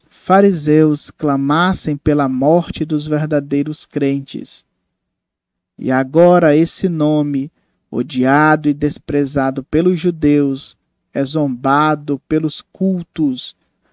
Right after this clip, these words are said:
porque riam em pensar que alguém pudesse ser tão tolo para crer num homem que morrera e ressuscitara e estava agora sentado no céu.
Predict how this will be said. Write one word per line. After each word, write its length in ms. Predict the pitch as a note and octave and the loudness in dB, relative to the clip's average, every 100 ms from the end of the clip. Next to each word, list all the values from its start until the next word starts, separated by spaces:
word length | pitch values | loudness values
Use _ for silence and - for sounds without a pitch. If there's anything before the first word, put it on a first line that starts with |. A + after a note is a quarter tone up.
| _ _ | _ _
porque 420 | F3 F3 - F#3 | 2 2 2 4
riam 760 | E3+ C#3 E3 A3 A3 E3+ B2+ - _ _ _ _ | 4 4 2 4 4 4 2 -6 _ _ _ _
em 160 | C3 D3 | -6 -6
pensar 800 | - D#3 D3+ - - D3+ E3+ D#3+ | -2 -2 -2 -2 -2 -2 -2 -4
que 120 | - | -4
alguém 320 | D#3+ C#3+ D3+ D3+ | -2 0 -2 -4
pudesse 680 | D3 C3+ C3+ C#3+ D3+ - | -8 -4 0 0 0 -6
ser 280 | - C#3 B2+ - | -6 -6 -8 -6
tão 200 | G#3+ A3+ _ | -4 -4 _
tolo 440 | - D#3+ D3+ D3+ D#3+ _ _ _ _ - | -2 0 0 -4 -8 _ _ _ _ -4
para 220 | C#3 C#3 _ | -2 -2 _
crer 320 | - F3+ F#3 F#3 | 2 4 4 0
num 180 | G3+ | -2
homem 380 | F#3 F3 E3 D#3 | 0 -2 -2 -4
que 180 | - D#3 | -6 -6
morrera 800 | D#3 C#3+ - D#3+ F#3 G3+ G3+ G3+ _ _ _ _ _ - | -4 -6 -4 0 0 0 -2 -4 _ _ _ _ _ -12
e 80 | B2+ | -8
ressuscitara 1200 | D3+ F#3+ - G3+ - G3 _ D3 D3 C#3+ C#3 C3+ - _ _ _ _ | 0 2 2 -2 -6 -8 _ -2 0 -2 -2 -6 -12 _ _ _ _
e 80 | - | -6
estava 540 | C3+ - D3 D#3+ D#3 D3+ | -4 -4 0 0 0 -2
agora 400 | C#3 D3+ D3+ D3+ | -2 0 2 0
sentado 640 | - D3+ - C#3 C3+ D3 | -4 -8 -6 -4 -4 -4
no 120 | C#3 | -6
céu. 560 | - - C#3 B2+ B2 | -4 -2 0 0 -2